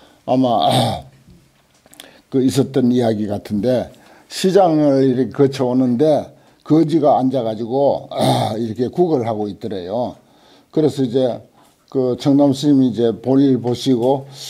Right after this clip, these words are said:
"아, 그, 저 불쌍한 거지니까 보시를 좀 해야 되겠다." 그래가지고 그 당시 뭐 오원인가 되는 돈인데 상당한 큰 돈이라 지금쯤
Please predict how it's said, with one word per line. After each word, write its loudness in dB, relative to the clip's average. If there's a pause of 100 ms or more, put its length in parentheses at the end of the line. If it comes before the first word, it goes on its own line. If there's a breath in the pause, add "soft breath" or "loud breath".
(240 loud breath)
"아, 4
그, -2
저 -4
불쌍한 0
거지니까 -2
보시를 -2
좀 -4
해야 -2
되겠다." -2
그래가지고 -6 (340 soft breath)
그 -4
당시 0
뭐 0
오원인가 0
되는 -6
돈인데 -4
상당한 0
큰 -6
돈이라 -2
지금쯤 -4